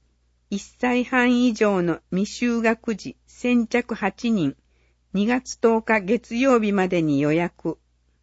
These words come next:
雇用保険受給者の休職活動の実績対象。問い合わせ、ハローワーク伊丹。電話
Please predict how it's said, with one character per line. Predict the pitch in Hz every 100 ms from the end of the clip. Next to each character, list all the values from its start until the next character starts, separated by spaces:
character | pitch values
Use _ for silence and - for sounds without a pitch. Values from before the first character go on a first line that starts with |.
| _ _ _ _ _ _ _ _ _ _ _ -
雇 | 202
用 | 247 247 240
保 | 247
険 | - 233 202
受 | 175 185
給 | - 254 247
者 | 220 185
の | 165 - -
休 | 240 247
職 | - 254 233
活 | - 254 220 202
動 | 196 175
の | 165 156
実 | 170 - - 214
績 | - -
対 | 220 208
象。 | - - 196 208 _ - _ _ _ _ _ _ _ _ _ _ _ _ _ _
問 | - 226 240
い | 240
合 |
わ | 233 226
せ、 | - 214 - _ _ _
ハ | - 214
ロ | 240 247
ー | 247
ワ | 254 240
ー |
ク | 233 170 135
伊 | 214 214
丹。 | 202 180 131 - _ _ _ _ _ 190
電 | 202 226 233
話 | 226 220